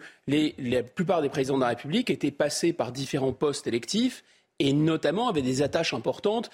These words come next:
avec la France rurale. Et voilà, c'est peut-être le premier président de la République qui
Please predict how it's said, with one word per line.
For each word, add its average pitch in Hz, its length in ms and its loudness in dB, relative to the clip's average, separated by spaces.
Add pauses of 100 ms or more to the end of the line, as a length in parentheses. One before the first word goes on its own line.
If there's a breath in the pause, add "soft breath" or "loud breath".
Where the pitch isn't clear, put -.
(160 loud breath)
avec 139 260 2
la 127 120 2
France 160 240 -2
rurale. 120 480 0 (420 loud breath)
Et 165 260 2
voilà, 165 560 0
c'est - 160 -18
peut-être - 180 -4
le 110 40 -4
premier 165 360 0
président 139 300 0
de 135 60 2
la 120 80 2
République 131 460 -2
qui 120 240 -6